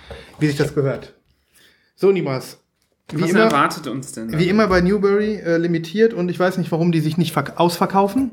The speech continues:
Speaker 1: weil die gibt's bestimmt schon seit zwei Jahren <laughs> bei Newbury.
Speaker 2: Ja, ist interessant, ne?
Speaker 1: Mhm.
Speaker 2: Angeblich sechshundert Stück und, äh, irgendwie, äh, sind die dann, äh, super lange, äh,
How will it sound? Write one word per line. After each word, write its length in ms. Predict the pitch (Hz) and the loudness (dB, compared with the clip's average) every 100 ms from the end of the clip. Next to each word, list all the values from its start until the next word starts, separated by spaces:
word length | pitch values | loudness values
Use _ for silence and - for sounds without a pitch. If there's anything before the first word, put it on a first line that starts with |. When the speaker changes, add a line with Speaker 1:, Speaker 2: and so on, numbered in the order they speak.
| - | 0
Speaker 1:
weil 120 | 160 | 2
die 80 | 156 | 2
gibt's 180 | 165 - | 0 -4
bestimmt 260 | 160 175 | -4 -2
schon 140 | 165 156 | 0 2
seit 240 | 143 143 | 0 -2
zwei 200 | - 151 | -2 0
Jahren 340 | 143 165 247 - | 0 0 -2 0
<laughs> 840 | 233 226 - - _ - - - - | 0 0 -4 -20 _ -20 -20 -16 -6
bei 300 | 156 165 151 | -2 0 0
Newbury. 480 | 170 180 190 240 254 | 0 2 2 2 0
Speaker 2:
Ja, 180 | 147 196 | -2 0
ist 120 | 202 | 0
interessant, 500 | 156 160 180 240 160 | -2 -4 -4 -2 -2
ne? 160 | 139 170 | 2 4
Speaker 1:
Mhm. 60 | 175 | 4
Speaker 2:
Angeblich 420 | 165 202 185 160 | 4 2 0 -4
sechshundert 540 | 156 170 190 165 143 | -4 -4 -2 -2 -2
Stück 340 | - 143 160 - | 0 0 0 -2
und, 460 | 139 151 156 156 | 0 0 0 -4
äh, 340 | - 139 143 - | 0 2 2 0
irgendwie, 600 | 139 180 190 180 196 202 | 0 0 0 -2 0 2
äh, 580 | 202 - 170 165 160 - 151 | 2 0 0 0 -2 -4 -6
sind 160 | 165 | -4
die 60 | 170 | -2
dann, 280 | 160 135 - | -2 -2 -2
äh, 360 | 143 139 135 | 0 0 0
super 300 | 120 156 185 | -4 -8 -4
lange, 240 | 170 147 139 | -4 -2 -2
äh, 580 | 123 120 - 120 117 | -4 -8 -12 -12 -12